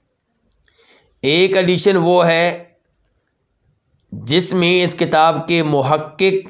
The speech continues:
ڈاکٹر عبد الباسط ہیں۔ یہ، اے، میں نہیں جانتا کون ہے، بہرحال ان کا نام ہے ڈاکٹر عبد الباسط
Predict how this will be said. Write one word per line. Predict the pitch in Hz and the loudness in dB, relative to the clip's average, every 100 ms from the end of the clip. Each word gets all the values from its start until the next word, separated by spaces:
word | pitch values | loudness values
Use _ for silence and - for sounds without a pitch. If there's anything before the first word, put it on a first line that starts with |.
| - _ _ _ _ _ _ _ _ _ _ _ - | -20 _ _ _ _ _ _ _ _ _ _ _ -10
ڈاکٹر | 113 147 160 175 190 | 0 2 2 0 0
عبد | 156 147 | 0 0
الباسط | 165 147 147 143 165 - | 0 2 2 2 0 -2
ہیں۔ | 113 87 - _ _ _ _ _ _ - - - | -4 -6 -10 _ _ _ _ _ _ -18 -18 -14
یہ، | 95 117 147 156 156 147 135 131 - _ _ _ _ - | -6 -2 2 2 2 2 0 -4 -12 _ _ _ _ -6
اے، | 117 | -2
میں | 117 139 | 0 0
نہیں | 190 | 2
جانتا | 196 170 160 160 | 2 2 0 0
کون | 151 147 143 | 0 0 0
ہے، | 143 | 0
بہرحال | 143 165 151 | 2 2 0
ان | 160 | -2
کا | 156 | -2
نام | 143 151 165 | 0 0 0
ہے | |
ڈاکٹر | 147 139 143 | 0 0 0
عبد | 139 139 | -2 0
الباسط | 135 135 135 180 175 - | 0 0 0 -4 -4 -16